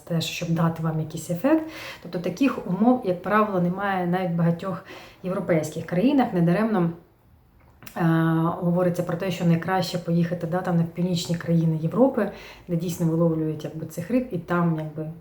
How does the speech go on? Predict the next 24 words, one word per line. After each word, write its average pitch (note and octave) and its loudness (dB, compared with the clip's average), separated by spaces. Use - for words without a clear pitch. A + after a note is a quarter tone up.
дійсно E3+ -2
відчути, E3+ -2
що - -6
таке E3+ -2
справжня, E3+ 0
е, F3 -8
риба E3+ 4
жирних D#3+ 2
сортів. - -10
<clears throat> A3+ 10
Тому, C4 2
звичайно, G#3+ 2
альтернативою F3+ 0
виходить, F3+ -4
якби, F3 -2
споживання F3+ 0
певних F#3 -2
дієтичних E3+ -2
добавок, F#3 2
які, - -8
добавок, G3 0
які F#3 -6
містять F#3 -6
омега-три. D3+ -8